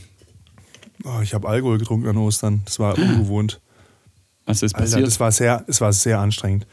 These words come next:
Speaker 1: Es war sehr anstrengend.
Speaker 2: Oh, stimmt, du musst ja auch noch, äh, du musst ja auch noch sagen, wie, wie, <laughs> wie du Ostern überlebt hast.
Speaker 1: Ey, es
Speaker 2: Und
Speaker 1: war sehr
Speaker 2: Netflix-technisch.
Speaker 1: anstrengend. Netflix?
Speaker 2: Ja, große Diskussion zwischen schwierigen Themen, Netflix, äh,
Speaker 1: Ach so,
Speaker 2: einrichten.
Speaker 1: haben wir, haben wir völlig umschifft.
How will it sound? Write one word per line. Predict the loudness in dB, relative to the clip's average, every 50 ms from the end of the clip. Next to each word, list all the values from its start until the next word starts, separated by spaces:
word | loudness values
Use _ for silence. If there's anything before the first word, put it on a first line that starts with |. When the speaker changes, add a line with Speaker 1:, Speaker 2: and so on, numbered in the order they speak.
| -20 -20 -20 _
Speaker 1:
Es | -6 -4
war | -2
sehr | 0 0 0 -2 -2 -2 -2
anstrengend. | -4 -4 -6 -6 -8 -8 -8 -10 -14 _ _ _ -20 -20 -20 _ _ -20 -20 -20 -8 -2
Speaker 2:
Oh, | -2 0
stimmt, | 0 0 0 0 -2 0
du | 0 0
musst | 0 0 0
ja | 0 -2
auch | -2 -2 -2
noch, | -2 -2 -2 -2
äh, | -2 -2 0 0
du | 0 0
musst | -2 -2
ja | -2 0
auch | 0
noch | 0 0
sagen, | 0 0 0 0 0 0 0 -2 0
wie, | 0 0 0 0
wie, | 0 0
<laughs> | 2 2 2 0
wie | 0 0 0
du | 0 0
Ostern | 0 -2 -2 -2 0 0 0 0 0 0
überlebt | 0 0 0 2 2 0 0 0
hast. | -2 -2 -2 -4 -8 -10 -14 -20 _ _ _ _ _ _ -20 -20 _ _ _
Speaker 1:
Ey, | -4 -2 0 0 0
es | 0
Speaker 2:
Und | 0 0 2 2
Speaker 1:
war | 2
sehr | 2 2
Speaker 2:
Netflix-technisch. | 2 2 2 2 2 2 0 0 0 -2 -2 -4 -4 -4 -8 -10 _
Speaker 1:
anstrengend. | -20 -20 -20 -20 -20 -20 _ _ _ _ _ _ _ _ -4
Netflix? | -2 -2 -2 -2 -4 -4 -4 -4 -4 -6 -10 -10 -14 -20 -20 -20 -20 -20 -20 _ _ _ _ _
Speaker 2:
Ja, | 0 2 2 2
große | 0 -2 -2 -2 0 0 2 2
Diskussion | 0 0 0 0 0 2 2 2 0 0 0
zwischen | 0 0 0 2 0 0
schwierigen | 0 0 0 0 0 2 0 0
Themen, | 0 0 0 2 2 2 0
Netflix, | 0 0 -2 -2 -2 -4 -4 -2 -2 -4 -2
äh, | 0 0 2 2
Speaker 1:
Ach | 2 4
so, | 4 4
Speaker 2:
einrichten. | 4 4 2
Speaker 1:
haben | 2 2 4
wir, | 4 4 4 2
haben | 2 2
wir | 2 0
völlig | 0 0 0 0 0 -2
umschifft. | -2 -2 -2 -2 -2 -4 -4 -8 -14